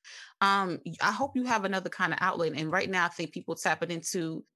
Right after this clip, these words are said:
themselves, what's going on with them, because they've had, we've had a lot of time to sit with ourselves to kind of identify our flaws. I know for sure for me, in quarantine time, I realized some things about me that I was like, "Oh, where'd that come from?"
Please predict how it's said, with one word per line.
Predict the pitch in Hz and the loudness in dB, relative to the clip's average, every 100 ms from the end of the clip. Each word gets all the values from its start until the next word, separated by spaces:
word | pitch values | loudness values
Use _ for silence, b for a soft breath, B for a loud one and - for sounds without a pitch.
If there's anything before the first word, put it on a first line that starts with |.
| - | -6
themselves, | 160 160 185 180 170 170 160 - | -4 -2 2 4 4 2 0 -6
what's | 151 | -10
going | - 160 160 | -6 -4 -2
on | 151 143 | -2 -4
with | - | -6
them, | - 175 165 | -2 0 0
because | 160 151 | -4 -4
they've | |
had, | 156 156 143 | 0 0 0
we've | 170 - | -6 -2
had | 170 | -2
a | 151 | 0
lot | 147 139 | 0 0
of | |
time | - 175 170 151 | -2 -2 -2 -2
to | 147 | -6
sit | 147 - - | -4 -2 -2
with | 180 - | -4 0
ourselves | 143 135 - 123 120 196 - - B B B - | 2 2 0 0 -2 -4 -8 -14 B B B -6
to | 220 | 2
kind | 233 208 | 4 4
of | |
identify | 202 185 220 247 220 180 | 2 2 2 2 4 4
our | 165 | 4
flaws. | 180 165 | 2 2
I | 185 233 | 4 4
know | 233 | 2
for | 220 180 | 0 -2
sure | - 214 208 | 0 2 2
for | 170 | 0
me, | 147 247 370 403 B B B B - | 2 2 2 0 B B B B 2
in | 233 | 2
quarantine | 254 302 294 294 302 | 4 2 2 2 0
time, | 285 302 294 285 | 2 2 4 4
I | 226 | 4
realized | 262 269 254 - | 4 4 2 2
some | 247 | 0
things | 247 | 2
about | 240 226 | 2 2
me | 240 233 | 2 2
that | 208 | 4
I | 240 | 4
was | 254 226 | 2 2
like, | 214 202 | 2 4
"Oh, | 247 277 | 2 2
where'd | 269 | 2
that | 285 294 | 4 2
come | 233 196 | 0 -2
from?" | 160 135 143 | -2 -4 -6